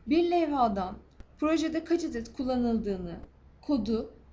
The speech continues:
adı gibi bilgileri de elde edebilirsiniz. Ayrıca kilometre süzgeci verebilir ve sadece soldakiler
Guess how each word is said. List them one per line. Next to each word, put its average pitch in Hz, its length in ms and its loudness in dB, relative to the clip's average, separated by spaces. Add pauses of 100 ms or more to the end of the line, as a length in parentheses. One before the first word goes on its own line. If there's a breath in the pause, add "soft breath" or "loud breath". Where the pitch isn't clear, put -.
(140)
adı 247 220 4
gibi 311 440 -2
bilgileri 269 540 -2
de 320 80 -2
elde 277 320 -2
edebilirsiniz. 226 960 -4 (1160 soft breath)
Ayrıca 240 640 4 (600)
kilometre 311 520 2
süzgeci 208 580 -6
verebilir 185 540 -4 (540)
ve 262 80 0
sadece 269 600 0 (260)
soldakiler 269 840 0